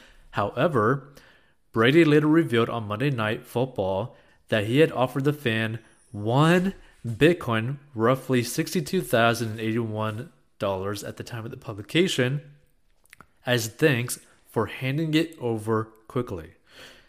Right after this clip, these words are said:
There were a lot of negotiations in order to get the ball back, said Brady.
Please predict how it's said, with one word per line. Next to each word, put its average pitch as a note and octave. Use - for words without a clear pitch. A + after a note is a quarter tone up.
There A#2
were B2+
a B2
lot A#2+
of D#3+
negotiations B2+
in A2
order G#2
to A2+
get G2+
the G#2
ball F#2+
back, A#2+
said F#2+
Brady. F2